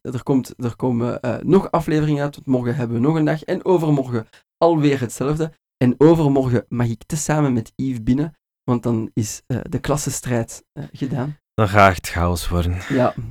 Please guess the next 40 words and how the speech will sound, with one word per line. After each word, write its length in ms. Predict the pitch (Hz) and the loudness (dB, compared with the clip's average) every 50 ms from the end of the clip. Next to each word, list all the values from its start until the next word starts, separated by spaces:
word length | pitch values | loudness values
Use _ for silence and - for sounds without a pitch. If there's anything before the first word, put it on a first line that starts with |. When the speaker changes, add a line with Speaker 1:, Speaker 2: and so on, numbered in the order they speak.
| 131 - - | -12 -12 -8
Speaker 1:
dan, 320 | - 120 123 120 117 117 | -6 -4 -4 -2 -2 -2
eh, 200 | 117 123 120 120 - - | -4 -4 -6 -8 -10 -10
dan 240 | - 113 127 120 | -10 -8 -8 -6
gaan 160 | 110 120 120 123 | -6 -4 -4 -4
we 60 | 127 | -4
waarschijnlijk 500 | 131 131 - - - 127 123 123 120 113 | -4 -6 -6 -6 -4 0 4 6 6 6
Speaker 2:
Free 60 | - - 104 | 6 6 6
for 40 | 95 | 6
all. 220 | 90 87 87 87 85 - - _ _ _ - | 8 6 6 4 0 -2 -8 _ _ _ -10
Speaker 1:
<laughs> 960 | - - 214 - - 156 147 - - - - - - - - 196 156 135 123 | -2 0 2 2 2 0 -2 -4 -12 -20 -20 -16 -6 -2 2 2 2 2 4
Battle 320 | 127 165 160 - - 165 151 | 4 4 4 6 4 4 4
Royale 500 | 135 131 139 131 135 135 127 127 127 123 | 6 8 8 8 10 8 8 6 4 2
E 180 | - 139 139 135 | 2 4 4 4
drie. 420 | 131 123 117 120 117 127 147 - _ _ _ _ - _ _ _ - - - - _ _ _ _ | 4 4 2 2 0 -2 -4 -8 _ _ _ _ -20 _ _ _ -20 -20 -20 -20 _ _ _ _
Chicken, 320 | - - 131 - 127 120 | -10 -8 -2 0 0 -2
chicken, 400 | - - 151 147 147 139 135 131 | 0 -2 0 0 0 0 0 0
eh, 280 | - 127 120 117 117 - - 131 | 0 0 0 0 0 -2 -4 0
winner, 260 | 135 143 147 147 147 143 | 2 4 6 6 6 6
winner, 220 | 143 151 151 147 147 | 4 4 4 4 0
chicken 300 | - - 156 151 151 156 | -2 -6 0 2 4 4
dinner. 320 | 156 165 175 180 180 - _ _ _ _ _ _ _ _ _ - - 85 | 4 2 0 -2 -4 -8 _ _ _ _ _ _ _ _ _ -12 -6 -4
Speaker 2:
Zoiets, 380 | 87 87 85 82 80 76 - - | -2 0 0 0 -2 -4 -6 -8
ja. 180 | 78 76 - - - | -8 -8 -10 -8 -6
Speaker 1:
Ja, 340 | 139 139 143 123 - - - _ _ _ | -2 0 0 0 0 -4 -6 _ _ _
we 200 | - - - 143 | -10 -4 -2 2
zullen 220 | 139 151 147 139 | 2 2 2 2
zien 260 | 123 131 143 147 147 139 | 2 2 2 2 2 2
wat 200 | - 113 131 117 | -2 0 0 0
dat 120 | - 123 127 | 2 0 0
we 100 | 120 110 | 0 0
kunnen 260 | - - 117 117 117 | 0 0 2 2 2
managen. 460 | 117 113 113 117 120 113 113 - _ _ _ _ _ _ - _ | 2 0 0 -2 -4 -6 -8 -12 _ _ _ _ _ _ -18 _
Alleszins, 460 | - 175 196 196 - 220 208 - - | 0 2 2 2 2 2 0 0 -2
bedankt 500 | - 139 143 143 180 185 180 165 - - | -2 0 2 4 4 4 2 0 -2 0
dat 140 | - 147 147 | 0 0 2
jullie 160 | 180 165 151 | 4 4 4
geluisterd 340 | 139 143 143 151 151 - 151 | 6 6 4 4 2 2 0
hebben 220 | 156 143 135 120 | 2 2 4 4
naar 200 | 123 120 117 123 | 4 4 4 4
onze 420 | 131 127 123 113 113 113 110 - | 4 4 2 4 2 0 0 -2